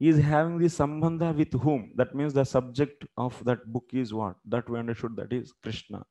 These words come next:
And Abhidheya is the bhakti and Prayojana is the prema. We understood these three things based upon the heart of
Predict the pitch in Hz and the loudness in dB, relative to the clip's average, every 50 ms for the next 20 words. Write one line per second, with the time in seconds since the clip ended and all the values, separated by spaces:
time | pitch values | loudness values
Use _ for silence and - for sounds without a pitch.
0 | _ _ _ _ _ _ _ _ _ _ _ _ _ 110 110 117 117 117 120 120 | _ _ _ _ _ _ _ _ _ _ _ _ _ -2 -2 0 0 0 -2 -2
1 | 117 - - - 120 123 127 123 131 131 123 127 127 123 123 110 107 113 104 107 | -4 -4 -2 0 2 4 4 4 4 4 4 2 2 0 0 -2 -2 -2 -2 -2
2 | 117 117 - _ _ 143 143 143 - - _ _ _ _ _ _ _ - 113 117 | -6 -6 -8 _ _ -4 -2 -2 -4 -10 _ _ _ _ _ _ _ -6 -4 -4
3 | 110 101 113 113 113 120 120 120 110 117 113 113 110 110 101 98 117 123 135 - | -4 -2 -2 0 0 2 0 0 0 -2 -2 -2 -4 -4 -6 -6 -6 -8 -8 -8
4 | - _ _ - 110 113 117 120 120 123 123 127 - - _ _ - 104 120 123 | -14 _ _ -4 -2 -2 0 0 -2 -2 -2 -2 -6 -10 _ _ -4 0 2 2
5 | 123 120 120 127 131 135 135 127 - - 139 139 131 - _ _ _ _ _ _ | 2 2 0 -2 -2 -2 -2 -4 -4 -4 -4 -4 -4 -6 _ _ _ _ _ _
6 | _ _ _ _ _ 101 110 127 123 117 - - - _ _ 135 135 143 143 127 | _ _ _ _ _ -2 0 0 0 0 -4 -12 -20 _ _ -2 0 0 0 0
7 | - 143 147 147 143 127 - - - 107 101 123 127 123 - - 127 - - 127 | 0 -2 -2 -2 -6 -10 -12 -14 -12 -4 0 0 0 0 -2 -4 -6 -4 -4 -6
8 | 123 127 123 123 110 117 120 120 123 123 - - 127 127 123 120 - | -4 -2 -2 -2 0 0 0 0 0 0 0 -2 -4 -4 -4 -6 -10